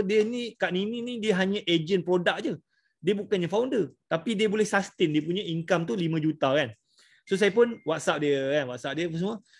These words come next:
Uh, saya tanyalah, saya berminat nak join S K V ni.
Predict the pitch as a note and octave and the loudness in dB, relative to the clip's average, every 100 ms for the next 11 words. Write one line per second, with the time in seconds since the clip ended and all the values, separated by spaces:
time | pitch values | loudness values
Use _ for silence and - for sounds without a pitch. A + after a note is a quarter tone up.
0 | - _ _ _ _ - C3 C3 C3+ D#3+ | -20 _ _ _ _ -6 -4 -2 0 0
1 | D#3+ F3+ F3+ G3 D#3 C#3+ C#3+ D3+ _ - | 4 4 4 2 2 0 -4 -10 _ -18
2 | - C#3+ C#3+ C#3+ C#3 D3 D#3 D#3+ C3 C#3 | -2 0 2 2 2 0 0 -4 -6 -6
3 | C#3 C#3 C#3+ C#3 - - C3+ D3+ D3 E3+ | -4 0 0 -2 -10 -6 -4 2 2 2
4 | F3+ | 0